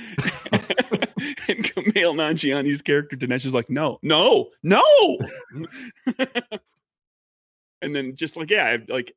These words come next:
every other episode, there's like, he reveals something about his past, and there's just like somebody in the frame, or sometimes it's a quick cut to somebody of the person just kinda like, "Huh? Like, really?" <laughs> Most of his friends have been, have been elderly.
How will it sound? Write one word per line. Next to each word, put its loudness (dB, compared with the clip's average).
every 0
other 0
episode, -4
there's -8
like, -10
he -10
reveals 0
something -4
about -4
his -12
past, -4
and -4
there's -8
just -10
like -8
somebody 0
in 0
the -4
frame, -2
or -6
sometimes -4
it's -10
a -10
quick -4
cut -2
to -12
somebody -4
of -6
the -8
person -4
just -12
kinda -4
like, -8
"Huh? -8
Like, -8
really?" -4
<laughs> -10
Most -2
of -2
his 0
friends -6
have -2
been, -4
have -6
been -4
elderly. -2